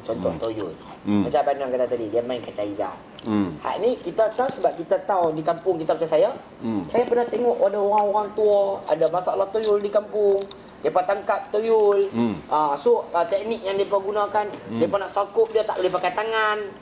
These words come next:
Speaker 2: Hmm.
Speaker 1: Kena
Speaker 2: So
Speaker 1: pakai jala.
Speaker 2: Oh, sakup pakai jala, ah?
Speaker 1: Jala, jenuh.
Speaker 2: Hmm.
Speaker 1: Kalau kata saya tak tahu, tu tak sangkut lah toyol.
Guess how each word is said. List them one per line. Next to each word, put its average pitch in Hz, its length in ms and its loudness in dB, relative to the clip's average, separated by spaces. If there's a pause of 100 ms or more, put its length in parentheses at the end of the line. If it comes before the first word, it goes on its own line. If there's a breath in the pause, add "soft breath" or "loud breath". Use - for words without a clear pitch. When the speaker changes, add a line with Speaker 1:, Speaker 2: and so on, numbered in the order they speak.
Speaker 2:
Hmm. 139 240 4
Speaker 1:
Kena 175 160 0
Speaker 2:
So 147 80 0
Speaker 1:
pakai 160 160 2
jala. 220 560 4 (320)
Speaker 2:
Oh, - 80 -6
sakup 165 320 0
pakai 170 160 0
jala, 208 240 4 (160)
ah? 196 60 0
Speaker 1:
Jala, 240 300 4 (220)
jenuh. 214 380 2
Speaker 2:
Hmm. - 100 0
Speaker 1:
Kalau 185 160 4
kata 185 200 0
saya 180 200 2
tak 180 140 -2 (160)
tahu, 190 240 2
tu 175 80 -4
tak 185 100 2
sangkut 190 300 -2
lah 170 160 2
toyol. 269 320 4